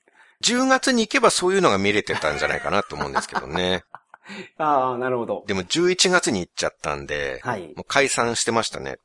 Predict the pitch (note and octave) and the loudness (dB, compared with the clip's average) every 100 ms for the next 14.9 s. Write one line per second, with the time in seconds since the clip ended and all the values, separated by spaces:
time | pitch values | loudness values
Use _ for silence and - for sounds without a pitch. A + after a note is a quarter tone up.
0 | _ - C#3 C#3 C3+ C3 B2+ - G2+ D2+ | _ -2 2 2 2 -2 -8 -12 -16 -18
1 | - _ - C#3+ E3+ G3 G3+ G#3 A#3+ A3 | -20 _ -16 -2 2 4 4 4 2 2
2 | F3 A#2 G2+ G2 F2+ E2 F2+ C3+ F3 - | 0 -4 -8 -10 -12 -14 -8 -8 -8 -4
3 | A#2+ G2 - F2 D#2+ G2 D2+ D2 - C#3 | -2 0 -2 -4 -4 -6 -8 -10 -8 -2
4 | C3+ C3+ D3 B2+ G2 E2+ B2+ - F2 - | 0 4 4 4 0 0 0 0 -4 -2
5 | G#2 - - C#3+ - - - E3 - - | -2 -2 -6 -8 -12 -12 -10 -8 -4 -4
6 | A2+ E2+ C#2 B1+ - - - - - - | -2 -6 -8 -10 -6 -6 -6 -8 -12 -12
7 | - - F#2 F2 E2+ - - - - D#4 | -6 -2 2 2 0 -2 -2 -2 -2 -4
8 | - - - - - D4 C4+ G#3 E3+ D4 | -4 -10 -10 -14 -6 -6 0 2 2 2
9 | C#4 A3+ G#3+ A#3+ C4 D#3 A2 E2 - D#3+ | 2 2 4 4 4 2 0 -6 0 4
10 | F3+ D3+ A2 F#2 D3+ C#3+ - - F#3+ E3+ | 6 6 2 2 -2 0 0 2 2 2
11 | E3+ F3+ - F3+ - C3+ - - - - | 2 2 0 -2 -4 -6 -8 -12 -14 -18
12 | _ A2+ A2+ C3 C3 D3+ B2+ D3 G2+ D3+ | _ -6 0 2 6 6 6 4 2 2
13 | - - - - - D#3+ E3 D3+ C#3 C3 | 0 -4 -10 -10 -6 -2 0 0 0 -2
14 | A2 C#3 A3+ C#3 A2+ A2 F#2+ F2 D#2 | 0 0 2 0 -2 -10 -12 -14 -18